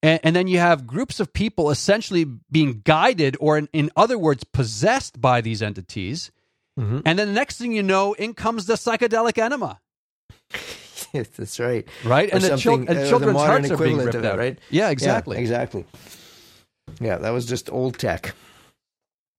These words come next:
Speaker 1: All right,
Speaker 2: Um,
Speaker 1: Dave,
Speaker 2: now
Speaker 1: so
Speaker 2: we got, now we got I V. Now, now, look, the, we, we don't have,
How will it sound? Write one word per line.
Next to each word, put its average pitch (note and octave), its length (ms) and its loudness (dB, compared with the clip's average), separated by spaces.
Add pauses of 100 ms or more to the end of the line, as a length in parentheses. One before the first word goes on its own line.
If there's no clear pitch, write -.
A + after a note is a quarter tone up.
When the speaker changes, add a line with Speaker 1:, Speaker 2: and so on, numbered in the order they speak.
(120)
Speaker 1:
All B2+ 120 4
right, C3+ 160 2
Speaker 2:
Um, B2+ 60 -4
Speaker 1:
Dave, B2+ 180 0
Speaker 2:
now A#2+ 60 -8
Speaker 1:
so C3+ 260 2
Speaker 2:
we G2+ 80 -4
got, G2+ 240 -4
now A2 160 -6
we G#2+ 80 -4
got A2+ 160 -2
I A2 160 0
V. A2+ 220 -4
Now, B2+ 200 -2
now, C#3+ 300 0 (320)
look, D3+ 220 -4
the, D3 340 2
we, D#3 180 0
we D3+ 120 -2
don't G3 160 2
have, F#3+ 180 -2